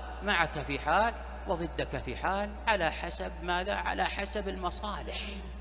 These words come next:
على حسب المصالح. بل قد يغير من هيئته، قد يقصر اللحية، يسبل الثوب.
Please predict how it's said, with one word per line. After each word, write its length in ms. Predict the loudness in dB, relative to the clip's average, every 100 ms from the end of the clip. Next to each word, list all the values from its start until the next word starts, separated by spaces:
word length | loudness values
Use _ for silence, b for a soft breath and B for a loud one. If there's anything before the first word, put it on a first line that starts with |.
| -10 -10 -10 -4
على 180 | -2 -2
حسب 300 | -2 -4 -4
المصالح. 300 | -4 -6 -8 2
بل 260 | 6 6 4 -4 -8 -8 -2
قد 160 | 0 2
يغير 440 | 4 4 2 0
من 160 | 0 -2
هيئته، 440 | -4 -4 -8 -10 -10 -10 -10 -10 -10 -10 -6
قد 120 | -4
يقصر 380 | -4 -4 -4 -6
اللحية، 380 | -8 -8 -8 -10 -10 -10 -10 -10 -10 -10 -10 -4
يسبل 320 | -4 -4 -6
الثوب. 380 | -6 -2 -2